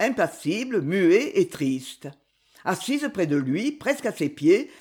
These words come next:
la jolie Juliette Avrezac levait sur lui des regards d'épouse, isolée de sa mère et des autres femmes,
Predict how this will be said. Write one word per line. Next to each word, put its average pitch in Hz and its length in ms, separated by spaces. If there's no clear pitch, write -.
la 165 160
jolie 285 340
Juliette 208 460
Avrezac 147 640
levait 202 300
sur 160 200
lui 170 200
des 143 100
regards 214 300
d'épouse, 165 600
isolée 254 400
de 151 80
sa 151 200
mère 190 300
et 214 60
des 151 200
autres 226 220
femmes, 214 540